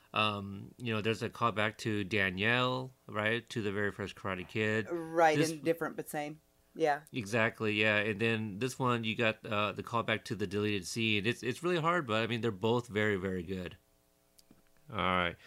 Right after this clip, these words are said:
Speaker 1: So, uh, we took to social media, and we asked, uh, you know, our followers if they wanted to,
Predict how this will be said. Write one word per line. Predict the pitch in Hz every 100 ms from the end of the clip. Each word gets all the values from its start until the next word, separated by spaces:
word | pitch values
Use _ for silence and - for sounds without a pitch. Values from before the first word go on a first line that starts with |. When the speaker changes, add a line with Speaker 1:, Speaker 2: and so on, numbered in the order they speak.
| - - -
Speaker 1:
So, | - 127 123 120 117 113
uh, | 107 117 117
we | 123
took | - 190 185 -
to | 175 147
social | 147 127 - 104
media, | 104 135 143 147 147 147 156 -
and | 101 104 104 104 101 98
we | 110 110 110 110 78
asked, | 101 104 - -
uh, | 92 92 95 - - - _ -
you | 92
know, | 87 90 92
our | 90 92 92 92 92 -
followers | - 101 98 101 104 104 95
if | -
they | 95
wanted | 98 95 95 95
to, | 104 95 95 95 95